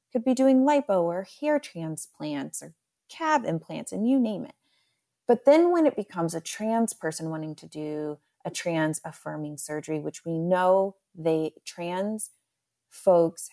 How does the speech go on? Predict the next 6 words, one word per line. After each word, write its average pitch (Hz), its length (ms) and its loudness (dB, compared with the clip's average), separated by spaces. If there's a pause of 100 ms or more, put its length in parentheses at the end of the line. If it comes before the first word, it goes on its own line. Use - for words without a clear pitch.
(120)
having 175 340 0
gender 160 240 -2
affirming 151 380 -10
surgeries 143 600 -14 (320)
saves 147 480 -4
lives. - 540 -12